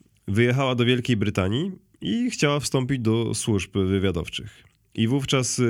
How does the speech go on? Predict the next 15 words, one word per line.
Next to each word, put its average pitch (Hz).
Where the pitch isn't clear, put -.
Winston 117
Churchill 110
utworzył 117
służby 104
S 107
O 101
E, 101
Special 95
Operations 98
Executive, 98
y, 101
czyli 95
Zarząd 98
Operacji 98
Specjalnych. 90